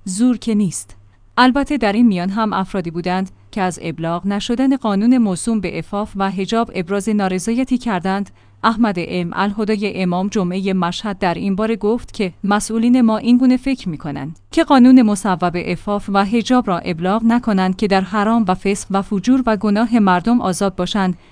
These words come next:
و بتوانند ناترازی برق و آب و مکلات معیشتی را تحمل کنند. عده‌ای مسئلهٔ حجاب را به عنوان چماق می‌بینند. همانطور که گفته شد، آذر سال گذشته هزار و چهارصد و سه مجلس شورای اسلامی در یکی از سخت‌ترین شرایط کشور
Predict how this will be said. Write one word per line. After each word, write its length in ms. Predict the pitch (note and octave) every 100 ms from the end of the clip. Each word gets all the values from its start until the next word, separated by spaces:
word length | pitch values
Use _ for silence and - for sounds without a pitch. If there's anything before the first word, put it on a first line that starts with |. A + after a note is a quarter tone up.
| - -
و 80 | F3
بتوانند 640 | G#3 - G#3+ G#3 A3 A#3
ناترازی 540 | A#3 A#3 A3 F#3+ G#3+
برق 280 | A#3 G#3 G3+ F#3
و 40 |
آب 340 | F3 - F#3+ F#3+
و 140 | F#3+ F#3
مکلات 500 | F#3+ G3 G#3+ A3 A#3+
معیشتی 600 | F#3+ E3+ - A3 A#3 A#3+
را 140 | G#3+
تحمل 440 | G#3+ G3+ F#3 E3+
کنند. 440 | E3+ D#3 C#3 C#3+ - - - - - -
عده‌ای 360 | A3 G3 G#3+ G3
مسئلهٔ 560 | F#3+ - G3+ B3 C#4
حجاب 400 | A#3 A3 B3 A#3+
را 120 | G3
به 140 | E3+ F3
عنوان 440 | G3 F#3+ A#3 A#3+
چماق 420 | B3 - G3+ A#3+
می‌بینند. 520 | G#3 D#3+ D3 C#3+ C#3+ -
همانطور 440 | - C#4 D4+ C4+ C#4
که 160 | B3+
گفته 340 | A#3 F#3+ - F3
شد، 260 | - G#3 -
آذر 320 | G#3 C4 C4
سال 300 | B3 C#4 A#3+
گذشته 460 | G3+ E3+ D#3 - F#3+
هزار 360 | F#3+ E3+ G#3+
و 40 | A#3
چهارصد 540 | - G#3+ A#3+ - C#4
و 40 | C4+
سه 200 | - B3
مجلس 440 | G#3 F#3+ B3+ B3+
شورای 520 | A#3+ G#3 F3+ F3+ -
اسلامی 420 | F#3 - F#3+ A#3
در 180 | B3 G#3
یکی 260 | G#3 A#3+ C4
از 80 | B3+
سخت‌ترین 520 | - B3+ B3 A#3+ C#4+
شرایط 500 | - A#3 F#3 G3+ G3+
کشور 460 | F#3 E3+ - A#3